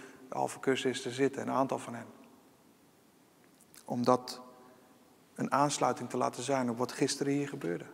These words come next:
In gebrokenheid je leven delen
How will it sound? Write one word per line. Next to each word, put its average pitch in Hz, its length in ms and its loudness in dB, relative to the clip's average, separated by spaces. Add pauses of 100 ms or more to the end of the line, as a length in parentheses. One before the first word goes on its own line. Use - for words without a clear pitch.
(1500)
In 135 180 0
gebrokenheid 131 920 2 (520)
je 135 140 0
leven 135 340 6
delen 120 360 -4